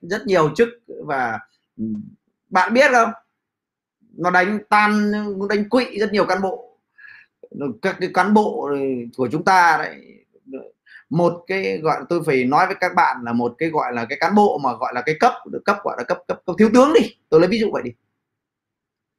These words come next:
Để mà phong được cho một người là hàm tướng ở trong công an, ở trong quân đội ấy, đất nước ta phải nuôi bao nhiêu tiền bạc. Cái phim Tùy Hử ngày xưa ấy, nó không khủng khiếp bằng Việt Nam đâu. Em Thuận Diệp bảo ngày xưa đấy,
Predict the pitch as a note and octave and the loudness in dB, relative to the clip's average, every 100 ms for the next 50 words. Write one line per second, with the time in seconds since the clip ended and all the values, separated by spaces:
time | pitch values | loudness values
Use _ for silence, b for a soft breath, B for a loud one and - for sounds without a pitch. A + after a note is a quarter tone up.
0 | _ _ _ A#2 C#3 D3 F3+ F#3 D3+ F3+ | _ _ _ 0 2 4 4 4 2 0
1 | E3+ D3 C#3+ C3 C#3 F#3 F3+ G3+ B3 - | 0 0 0 0 -2 -2 -2 -2 -4 -8
2 | - D#3 E3 F3 F3 E3 D#3 D#3+ D#3 - | -6 -6 -4 -2 0 -2 -4 -4 -6 -6
3 | D3+ - F#3+ F#3+ G#3 G3 E3+ D#3+ B2+ D#3+ | -12 -8 -6 -4 -4 -2 -2 -2 -2 0
4 | F#3+ B3+ A3 F#3+ D3 C3 - - _ _ | 2 2 4 2 4 0 0 -8 _ _
5 | _ _ _ _ _ _ _ _ _ _ | _ _ _ _ _ _ _ _ _ _
6 | _ _ _ _ _ _ _ _ _ _ | _ _ _ _ _ _ _ _ _ _
7 | _ _ _ _ _ _ _ A3+ A#3+ A3 | _ _ _ _ _ _ _ 4 4 4
8 | A#3+ A3 F3 D#3+ D#3+ E3 A3+ B3 B3 A#3+ | 2 4 4 6 6 4 4 4 4 4
9 | B3 A#3 G3+ D#3+ C#4 B3+ G3+ F#3+ G3 F#3 | 2 0 -2 0 0 2 0 2 2 0
10 | F3+ _ _ _ _ _ _ _ - F#3+ | -8 _ _ _ _ _ _ _ 0 2
11 | F#3+ G3 F#3 E3+ E3 D3+ A2+ C3 E3 D#3+ | 2 0 0 2 2 0 -2 -2 -4 2
12 | A#3 A3+ A3+ - | 4 4 2 -4